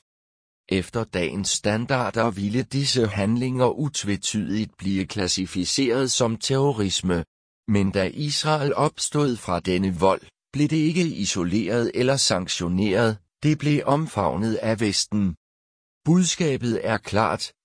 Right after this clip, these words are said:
når Israel bruger vold, er det heroisk, når palæstinensere gør modstand,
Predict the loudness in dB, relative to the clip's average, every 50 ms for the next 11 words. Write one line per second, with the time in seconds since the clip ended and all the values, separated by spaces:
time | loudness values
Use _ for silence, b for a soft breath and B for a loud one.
0 | _ 0 2 2 2 2 0 -2 -2 -2 -2 0 0 0 2 0 0 -4 -4 -2
1 | 0 2 4 4 4 2 2 2 2 2 2 -2 -6 -10 _ _ _ _ 0 2
2 | 2 2 2 0 0 0 0 0 0 2 2 2 2 2 2 2 2 -2 -4 -6
3 | -12 _ _ _ _ 2 2 2 2 2 -2 -4 -2 -2 -4 -4 -4 -4 -2 0
4 | 2 0 0 0 -2 -2 0 0 -2 0 2 2 2 2 2 2 0 0 -2 0
5 | 0 2 2 2 0 -4